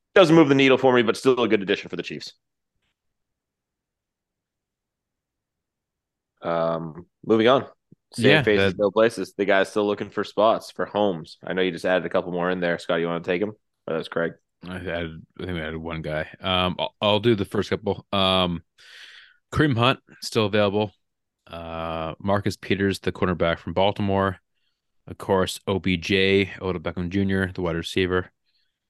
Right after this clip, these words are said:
Speaker 2: Uh, Bobby Wagner, still available, the linebacker, formerly with the Rams, which is kinda shocking he's not signed yet, t-,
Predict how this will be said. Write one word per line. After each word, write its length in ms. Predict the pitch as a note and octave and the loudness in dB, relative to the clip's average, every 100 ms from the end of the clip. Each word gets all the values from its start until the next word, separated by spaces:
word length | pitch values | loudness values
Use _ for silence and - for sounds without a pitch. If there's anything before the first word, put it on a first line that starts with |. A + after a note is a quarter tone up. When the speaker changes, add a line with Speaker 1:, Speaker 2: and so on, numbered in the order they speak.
| _ _ _ - | _ _ _ -14
Speaker 2:
Uh, 220 | G2 E2+ | -8 -4
Bobby 260 | F2+ F#2+ | 0 2
Wagner, 300 | F#2+ F#2+ F#2 | 2 2 2
still 320 | F#2 - F2+ F2+ | -2 -2 -4 -4
available, 600 | - F#2 F2+ F2+ F2+ F2 | -6 -2 -2 0 -2 -4
the 60 | E2 | -6
linebacker, 720 | - F2+ F2 F2 F2 F2+ F2+ F2 _ _ _ - | -10 -6 -4 -2 -2 -2 -8 -8 _ _ _ -4
formerly 240 | G2 F#2+ | -2 0
with 100 | F2+ | -2
the 80 | F2+ | -2
Rams, 360 | E2+ E2+ E2 E2 | -2 -2 -2 -6
which 140 | - | -8
is 160 | F2 - _ _ _ | -10 -10 _ _ _
kinda 160 | - C#3+ | -2 0
shocking 320 | - G#2 F#2+ | 2 2 2
he's 100 | F2+ E2 | -2 -4
not 180 | D#2+ | -8
signed 300 | - E2 D#2+ | -6 -4 -4
yet, 220 | E2 E2 | -2 -4
t-, 80 | - | -6